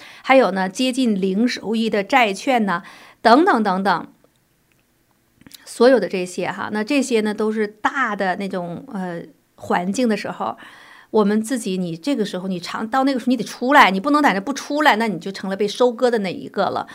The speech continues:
所以呢，每-，市场是非常残酷的哈，这是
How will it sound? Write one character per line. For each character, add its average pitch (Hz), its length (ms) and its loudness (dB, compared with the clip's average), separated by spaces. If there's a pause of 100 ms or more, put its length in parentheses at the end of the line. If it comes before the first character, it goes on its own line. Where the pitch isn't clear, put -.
(360)
所 381 140 6
以 381 80 10
呢， 294 140 6 (100)
每-， 220 280 4
市 - 260 -2
场 - 280 -10
是 220 140 -6
非 285 200 -6
常 220 180 -2
残 202 320 -12
酷 220 220 -6
的 - 200 -10
哈， 233 200 -8
这 254 140 -2
是 220 220 0